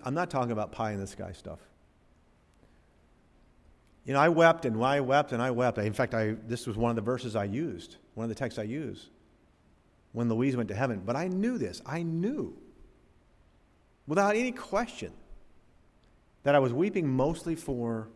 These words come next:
my own loss. You know, I can tell you this right now. Visiting in hospices and hospital rooms for forty plus years, scores and scores and scores of times,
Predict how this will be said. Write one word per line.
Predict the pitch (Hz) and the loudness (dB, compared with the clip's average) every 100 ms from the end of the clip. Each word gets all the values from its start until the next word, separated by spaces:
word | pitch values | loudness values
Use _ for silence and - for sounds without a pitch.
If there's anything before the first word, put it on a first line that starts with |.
| - | -10
my | 104 110 | -4 -4
own | 110 104 | -4 -6
loss. | 101 80 - - _ _ _ _ _ _ _ _ _ _ _ _ _ _ _ _ | -8 -10 -14 -20 _ _ _ _ _ _ _ _ _ _ _ _ _ _ _ _
You | 147 | 0
know, | |
I | 156 | 2
can | 196 254 | 2 2
tell | 233 | 4
you | 196 | 6
this | 151 143 | 6 6
right | 135 123 | 4 4
now. | 127 110 | 4 2
Visiting | 107 170 214 202 | 2 2 2 0
in | 143 | 0
hospices | 131 131 - 135 139 123 | 0 0 -2 -4 -2 -2
and | |
hospital | 101 120 - 127 | 0 0 0 -2
rooms | 120 117 117 120 | 2 2 2 0
for | 117 - | -4 -10
forty | 123 117 117 113 | -4 -2 -2 -2
plus | 117 117 110 | -4 -8 -6
years, | 107 110 117 - - - _ _ _ _ _ _ _ _ _ _ _ | -8 -8 -10 -14 -20 -20 _ _ _ _ _ _ _ _ _ _ _
scores | - - 156 170 175 180 175 | -14 -2 2 4 4 2 0
and | - 107 | -4 -8
scores | - 147 147 147 147 123 | 0 2 4 2 -2 -4
and | 110 | -6
scores | - 127 131 127 | -4 -2 0 -2
of | 113 | -4
times, | 107 92 92 87 - | -6 -6 -6 -8 -12